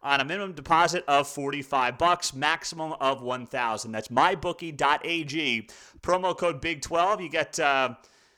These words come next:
in-game betting. You can do it all there. I've been using them all season long. My picks have been terrible, but I've enjoyed it. So, we are going to go in order of these games, and, uh, let's recap Week five. Overall,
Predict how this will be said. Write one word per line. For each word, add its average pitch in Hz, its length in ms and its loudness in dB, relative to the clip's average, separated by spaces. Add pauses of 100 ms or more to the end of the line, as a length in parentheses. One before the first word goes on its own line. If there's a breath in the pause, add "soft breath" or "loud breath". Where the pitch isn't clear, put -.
(720 soft breath)
in-game 196 680 -2
betting. 220 520 2
You 180 80 -10
can 156 140 -8
do 185 160 2
it 165 60 2
all 160 220 4
there. 107 180 -4
I've 135 180 2
been 156 100 -6
using 156 240 -6
them 139 160 -6
all 143 120 0
season 143 360 -4
long. 135 200 2
My 131 120 2
picks - 300 -4
have 139 80 -8
been 135 120 -6
terrible, 127 400 2
but 120 140 -2
I've 117 140 4
enjoyed 110 360 0
it. - 160 -10
So, 196 400 6 (320 loud breath)
we 196 240 0
are 220 80 6
going 196 280 4
to 185 40 -2
go 185 220 4
in 180 160 0
order 214 400 4
of 180 240 0
these 180 260 -4
games, 143 640 -2
and, 135 380 2
uh, 127 120 6
let's 180 300 -4
recap 185 480 2
Week 147 200 -6
five. 117 440 -2
Overall, 208 800 2